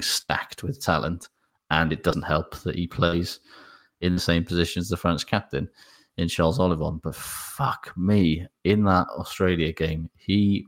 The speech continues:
was everywhere. Like, just a fucking all-action, do everything,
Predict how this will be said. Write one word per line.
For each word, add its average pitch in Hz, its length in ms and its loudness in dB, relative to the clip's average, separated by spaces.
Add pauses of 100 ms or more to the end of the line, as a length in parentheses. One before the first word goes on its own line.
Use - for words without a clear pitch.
was 80 520 0 (800)
everywhere. 73 720 0 (720)
Like, 87 500 4 (360)
just - 380 2
a 92 180 8
fucking 92 760 0 (140)
all-action, 92 1000 4
do 90 220 4
everything, 82 600 0